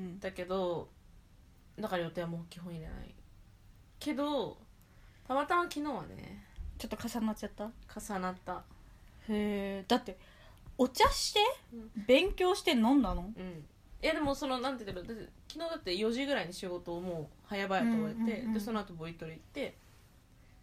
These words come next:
Speaker 2: で、勉強会まで時間があったから、どっかで勉強しようかなと思ってたら、友達が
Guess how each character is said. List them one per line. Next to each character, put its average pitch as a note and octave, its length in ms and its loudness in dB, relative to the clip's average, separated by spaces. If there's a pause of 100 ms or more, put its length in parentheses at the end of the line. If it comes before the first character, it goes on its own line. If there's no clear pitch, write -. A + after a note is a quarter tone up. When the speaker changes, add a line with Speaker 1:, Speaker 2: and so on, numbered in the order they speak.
(120)
Speaker 2:
で、 C#4+ 160 -2
勉 D#4+ 220 -2
強 F#4 160 2
会 D#4 180 2
ま D4+ 140 0
で F#3+ 80 -4
時 F#3+ 140 -8
間 G3+ 180 -6
が G#3 80 -4
あ - 20 -6
っ G#3+ 80 -16
た - 80 -12
か F3+ 120 -6
ら、 F#3 380 0
ど F#3+ 120 -10
っ - 20 -12
か F#3 100 -2
で F3 60 -2
勉 F3 180 -4
強 F#3+ 140 -6
し - 100 -10
よ G3 80 -2
う F#3 40 -6
か D#3+ 80 -6
な F3+ 100 -6
と F3 140 -10
思 F3 160 -8
っ - 20 -12
て - 80 -16
た G#3+ 100 -10
ら、 B3+ 200 -2
友 F#3 180 -6
達 F#3 240 -4
が F3+ 300 0